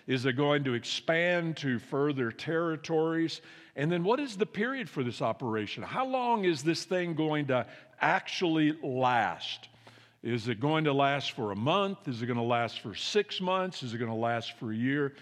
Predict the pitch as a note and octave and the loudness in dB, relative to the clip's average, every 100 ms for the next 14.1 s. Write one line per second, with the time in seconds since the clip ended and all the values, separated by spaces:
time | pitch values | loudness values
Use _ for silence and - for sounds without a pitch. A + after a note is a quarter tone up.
0 | - - - - C3 F3 A3 F#3 C3 B2+ | -20 -20 -20 -14 -2 0 4 2 2 -2
1 | - - D3+ C3+ G#2+ F#2 B2 D4 D#4+ D#4 | -2 -2 -2 0 -2 -4 -2 -2 0 0
2 | B3 D3+ C#3+ G3 G#3 E3+ C3+ - F3 E3 | 2 0 0 2 2 0 -6 -2 0 0
3 | - D3+ B2 C3+ C3 G3+ G3+ - F3 F3+ | -2 -4 -2 0 0 0 -2 -2 2 2
4 | E3 D3 C#3+ C#3 C3 A#2+ - - - - | 2 2 2 4 2 -2 -8 -18 -20 -12
5 | - E3+ E3+ F3 E3+ C3 D#3 C#3 D3+ C#3+ | -8 2 4 6 4 0 -2 2 2 2
6 | C#3 D3 D3 C#3+ C#3+ - D3+ B2+ B2+ D3 | 2 2 2 2 2 0 -2 2 2 2
7 | C#3 - D3 C3+ B2+ C3+ C3+ B2+ C3 B2 | 2 0 0 2 2 0 0 -2 -2 -2
8 | C3+ B2 G#3+ A#3 - G3+ - F#3 F3 B2+ | -2 0 0 -2 -4 -8 -4 -2 -2 -4
9 | F2+ - - - C3 F#3+ A3 D#3+ F#3 - | -8 -14 -20 -2 2 4 2 0 -2 0
10 | F#3+ F3 D#3 C3 E2+ D#2+ - - - A#2+ | 2 6 6 4 0 -8 -18 -20 -8 2
11 | E3+ G#3+ G3+ E3 F#3 - E3 D3+ D3+ D3 | 4 4 2 0 -2 0 2 2 2 2
12 | A2+ G#2 G2 - - - A#2+ B2+ C#3+ E3 | -2 -4 -8 -12 -20 -6 -2 2 4 4
13 | D#3+ D3 B2 C3 - D3 C3+ B2 A#2 A2+ | 4 2 0 -4 -2 -2 0 0 0 -2